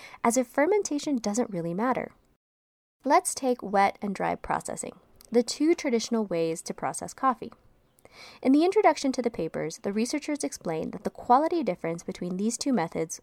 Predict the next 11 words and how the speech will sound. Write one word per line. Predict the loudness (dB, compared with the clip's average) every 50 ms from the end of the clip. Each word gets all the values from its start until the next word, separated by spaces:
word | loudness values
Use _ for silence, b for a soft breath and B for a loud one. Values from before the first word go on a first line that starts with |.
| _
was | -6 -4 -2 -2
attributed | -4 -2 -2 -2 -2 0 0 0 0 -2 -2
to | -4 -6
the | -6
type | -8 -8 -4 -2 -2 -2 -2 -2
of | -6 -8
cherry | -6 -4 -2 -2 0 -2 -2
quality | -2 0 0 0 0 -2 -4 -6 -4
that | -4 -4 -4 -4
was | -6 -8 -2 0
used. | 0 0 0 -4 -8 -18 -20